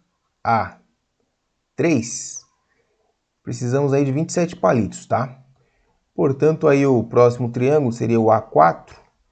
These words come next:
é três vezes o A três. Portanto, isso aqui é três vezes vinte e sete, que vai dar o quê? Oitenta e um.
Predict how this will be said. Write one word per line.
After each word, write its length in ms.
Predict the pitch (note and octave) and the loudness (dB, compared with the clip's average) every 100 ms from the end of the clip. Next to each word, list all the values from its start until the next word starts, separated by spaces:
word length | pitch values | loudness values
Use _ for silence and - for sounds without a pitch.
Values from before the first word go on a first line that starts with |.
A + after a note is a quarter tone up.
| _ _ | _ _
é 120 | C3 A#2 - _ | -12 -12 -16 _
três 480 | C#3 D#3+ E3+ D3+ A#2 | -2 2 2 2 -2
vezes 640 | A2 B2+ C3 B2+ C3 - - C#3+ | 0 2 2 0 -8 -12 -8 -2
o 240 | D3+ - | -2 -2
A 160 | F2+ F#2 | -2 -2
três. 680 | - D#3 D3+ A3+ - - - _ _ _ _ _ _ _ _ _ _ _ _ | -4 -2 -2 -2 -10 -20 -20 _ _ _ _ _ _ _ _ _ _ _ _
Portanto, 760 | E3+ B2+ A#2+ - B2 C#3+ C#3+ | 0 0 -2 -2 0 -2 -6
isso 160 | C3 A#2+ | -6 -6
aqui 220 | - A#2 | -2 0
é 60 | A2+ | -2
três 640 | - - A#2 C3 B2+ G2+ | -4 -8 -4 -2 -2 -4
vezes 500 | G2 G#2 G2+ G#2+ A#2+ | -6 -4 -6 -10 -10
vinte 320 | G#2+ A2+ A2+ | -6 -6 -6
e 60 | - | -12
sete, 760 | - D#3+ E3 - - - - _ _ _ _ _ _ _ _ | -4 -2 -2 -8 -20 -20 -20 _ _ _ _ _ _ _ _
que 140 | E3 | -4
vai 180 | D3 G#2+ | -2 2
dar 160 | A2+ | 2
o 80 | A2+ | 2
quê? 220 | - F#2+ - _ _ - | -2 -10 -10 _ _ -4
Oitenta 600 | C3+ A2+ - G#2 G#2+ C3+ | -4 -2 -6 -10 -8 -8
e 100 | |
um. 100 | F#2 | -8